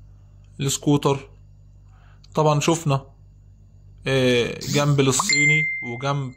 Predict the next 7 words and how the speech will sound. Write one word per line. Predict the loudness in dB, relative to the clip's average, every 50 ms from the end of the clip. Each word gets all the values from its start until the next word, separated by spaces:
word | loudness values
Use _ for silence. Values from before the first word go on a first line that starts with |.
| -20 _ _ _ _ _ -20 -20 -20 -20 _ -20 _ -20 -20 -20 -14 -10
الصيني | -8 -6 -4 -2 2 2 2 2
طبعا | 2 0 0 0 2 2
هوجن | 2 2 2 2 2 0
وداي | 0 0 -2 0 2 2 4 4 2
وكيوي | 2 0 -2 -2 -4 -4 -2 0 0 0 0
والكلام | 0 -2 -2 -2 -2 -2 -2
ده، | -2 -4 -6